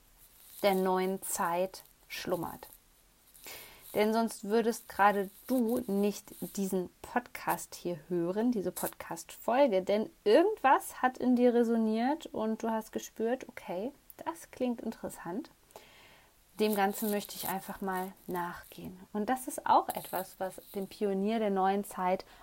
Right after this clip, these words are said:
ausmacht, nämlich diese Neugier, diese Offenheit, einfach dem Herzen zu vertrauen, zu gucken, hey, ich,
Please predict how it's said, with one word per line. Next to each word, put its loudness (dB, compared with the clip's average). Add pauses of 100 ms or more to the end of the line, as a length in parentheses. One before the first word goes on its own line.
(120)
ausmacht, 2 (440)
nämlich 4 (160)
diese 4
Neugier, 2 (480)
diese 6
Offenheit, 2 (240)
einfach 4
dem 2
Herzen 4
zu -8
vertrauen, 2
zu -4
gucken, 0
hey, 8 (260)
ich, 0